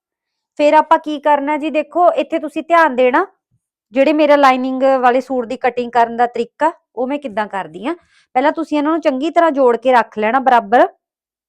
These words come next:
ਫਿਰ ਤੁਸੀਂ ਕੀ ਕਰਨਾ, ਦੇਖੋ ਇਹਨਾਂ ਨੂੰ ਪੈਰ ਪੈਰ ਦਾ ਨਾ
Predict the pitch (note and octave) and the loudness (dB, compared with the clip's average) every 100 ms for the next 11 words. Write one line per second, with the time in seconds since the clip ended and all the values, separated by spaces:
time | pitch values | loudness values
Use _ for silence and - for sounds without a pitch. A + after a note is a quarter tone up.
0 | _ _ _ _ - D#4+ D#4 D#4 E4+ D#4 | _ _ _ _ -4 -2 -2 -4 -4 -4
1 | D#4 D#4+ D#4 D#4+ D#4 D#4 D#4 F#4 F4 F#4+ | 0 2 2 0 -2 -4 -2 -2 -2 -2
2 | F#4 C#4+ C#4 C#4 C#4 C4 C#4+ F4+ | 4 6 6 6 4 4 2 2